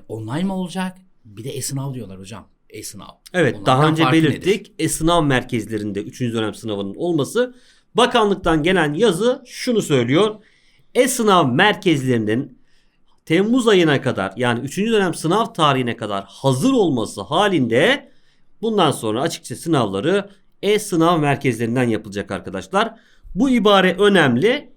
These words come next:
Speaker 2: Ee, şu ana kadar söylenen bundan sonra açık lisede yüz yüze sınavların artık olmayacağı
Speaker 1: Olmayacağı.
Speaker 2: yönünde.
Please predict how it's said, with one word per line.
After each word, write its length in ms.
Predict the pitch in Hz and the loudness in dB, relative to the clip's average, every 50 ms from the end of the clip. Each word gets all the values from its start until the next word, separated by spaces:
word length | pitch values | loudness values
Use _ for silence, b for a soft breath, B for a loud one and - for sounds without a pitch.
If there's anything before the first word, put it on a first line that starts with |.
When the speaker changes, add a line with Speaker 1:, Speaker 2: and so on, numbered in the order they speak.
| - | -4
Speaker 2:
Ee, 400 | 147 147 143 143 143 139 143 143 143 143 - _ _ _ _ _ _ _ _ _ | -2 0 2 2 2 2 0 -2 -6 -10 -14 _ _ _ _ _ _ _ _ _
şu 200 | - - 254 233 | -6 0 2 4
ana 220 | 208 190 175 165 - | 4 4 4 2 2
kadar 400 | 160 139 143 143 165 170 - - _ | 2 2 2 2 2 0 -4 -12 _
söylenen 640 | - - - 180 175 165 156 143 143 147 180 214 180 | -12 -6 0 2 2 4 4 4 2 2 0 0 -2
bundan 280 | 160 160 165 170 170 165 | -2 0 2 2 2 0
sonra 360 | 165 - 139 127 131 165 - | 0 -2 -4 -2 -2 -4 -4
açık 280 | 160 135 - - - - | -6 -10 -12 -12 -14 -12
lisede 540 | 135 - 123 104 107 131 175 208 - B B B B B B B - | -8 -4 -4 -2 0 2 0 0 0 B B B B B B B -10
yüz 320 | - 185 240 277 285 247 | -4 0 0 2 2 0
yüze 180 | 202 175 175 156 | 0 0 -2 -2
sınavların 600 | 147 - 220 220 190 160 143 131 131 127 147 196 | -2 0 0 2 2 2 2 2 2 2 2 0
artık 340 | 214 165 147 143 - 254 - - - | 0 0 0 0 -4 -10 -14 -8 -2
olmayacağı 580 | 190 196 196 185 165 143 127 120 101 104 110 104 | 2 4 4 4 4 4 4 2 2 0 0 0
Speaker 1:
Olmayacağı. 220 | 98 98 107 104 104 | 0 0 -2 -2 -2
Speaker 2:
yönünde. 320 | 104 120 147 202 240 156 | -2 -2 -2 -2 -2 -2